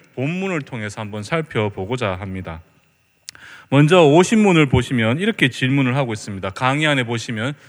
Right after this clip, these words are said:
질문과 답을 제가 기록을 해놨는데 보시면서 따라오시면 되겠습니다.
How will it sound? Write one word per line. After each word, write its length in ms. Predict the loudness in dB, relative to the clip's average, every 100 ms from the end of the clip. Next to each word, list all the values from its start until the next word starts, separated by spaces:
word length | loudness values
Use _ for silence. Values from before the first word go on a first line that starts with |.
| -10
질문과 480 | -4 -2 -2 -2 0
답을 300 | 0 0 -2
제가 180 | -2
기록을 360 | -2 -2 0 0
해놨는데 560 | 0 0 -2 -2 -2 -2 -6 -2
보시면서 440 | 0 2 0 -2
따라오시면 540 | 0 0 0 0 -2 -2
되겠습니다. 640 | -4 -6 -8 -8 -8 -10